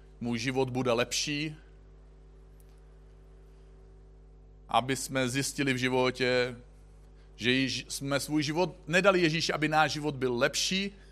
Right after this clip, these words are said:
ale dali jsme svůj život Ježíši, aby jsme mohli Ježíše následovat, aby jsme byli lepšími lidmi pro život, který my žijeme, který prožíváme s lidma kolem sebe. A čtvrtá věc, kterou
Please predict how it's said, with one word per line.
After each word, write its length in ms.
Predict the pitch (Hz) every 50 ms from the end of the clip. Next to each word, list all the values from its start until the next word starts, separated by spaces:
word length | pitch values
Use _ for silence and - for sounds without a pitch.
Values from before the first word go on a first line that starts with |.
| - - - - - - - - - - - - - - - - - - - - - - - - - -
ale 120 | - 120 120
dali 160 | 127 139 143
jsme 160 | - - 143
svůj 200 | - 147 147 143
život 260 | 131 143 135 127 123
Ježíši, 460 | 139 143 151 139 139 135 123 - 139 -
aby 140 | - -
jsme 140 | - - 131
mohli 220 | 127 120 123 127 127
Ježíše 480 | 120 117 120 117 - - 120 110 - - - - - - -
následovat, 920 | 101 110 117 120 123 123 - - 147 143 147 147 147 151 156 156 - - - - - - - - - - - - - - - - - -
aby 140 | 127 139 127
jsme 160 | - 147 139
byli 280 | 139 143 147 143 131 - - - - - -
lepšími 540 | 101 120 135 135 - - 165 160 156 151 147
lidmi 340 | 139 143 147 139 147 147 127
pro 180 | - 117 117
život, 360 | 110 110 131 151 156 151 -
který 200 | - - 120 117
my 160 | 110 117 127 117
žijeme, 500 | 107 113 104 101 104 104 107 113 127 - - - - - - - - - - - - - - - - - - - - - - - - - - - - - - - -
který 240 | - - 117 113 107
prožíváme 580 | - 120 117 113 123 123 117 113 110 117 113 107
s 60 | 113
lidma 240 | 120 113 113 113 110
kolem 240 | - 120 117 107
sebe. 440 | 104 - 120 110 107 120 123 135 127 - - - - - - - - - - - - - - - - - - - - - - - - -
A 80 | - 110
čtvrtá 420 | - - 214 220 214 240 202 185
věc, 260 | 170 170 185 185 185 -
kterou 540 | 190 175 170 175 170 165 156 147 147 147